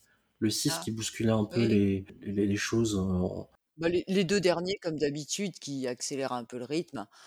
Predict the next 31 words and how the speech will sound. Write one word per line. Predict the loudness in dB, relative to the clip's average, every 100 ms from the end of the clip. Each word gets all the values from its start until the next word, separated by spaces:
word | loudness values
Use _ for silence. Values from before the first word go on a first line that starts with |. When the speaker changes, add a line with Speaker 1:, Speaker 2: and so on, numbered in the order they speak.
| -20 -18 -8
Speaker 2:
parce | -6
que | -4
jusque-là, | -6 -6 -4 -2
c'est | -2 -2
assez | -2 -2
long. |
Speaker 1:
Exactement. | -2 -4
Speaker 2:
Donc, | -4 -6
je | -6
dirais | -4 -2
que |
c'est | -4
une | -4
saison | -4 -6 -6 -6
assez | -2 -2 -2
lente, | -2 -4 -4 -8 -6
euh, | -6
avec | -6
des | -6 -8
épisodes | -10 -8 -4 -4 -6
très | -6 -4
longs, | -2 -4 -6 -8 -6
euh, | -4 -6
condensés, | -8 -8 -6 -2 0 2 2 0 0 -2
où | -2
il | -4
n'y |
a | -6
pas | 0 0
vraiment | 0 -6 -6 -8 -8
de, | -8 -6 -8